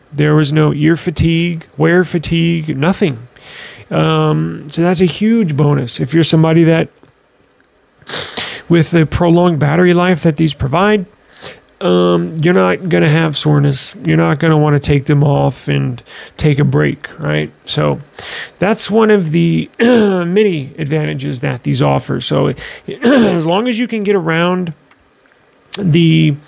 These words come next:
if you're an earbud user, if you can get over probably that little hump of your first usage of these, you're gonna forget that they're on your ear.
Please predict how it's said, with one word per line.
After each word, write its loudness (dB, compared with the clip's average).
if -6
you're 2
an -6
earbud 2
user, 0
if -8
you 2
can 0
get 4
over 2
probably -2
that -2
little -2
hump -2
of 0
your 2
first 0
usage 2
of 2
these, 0
you're 2
gonna 4
forget 0
that -2
they're 0
on 0
your -6
ear. -8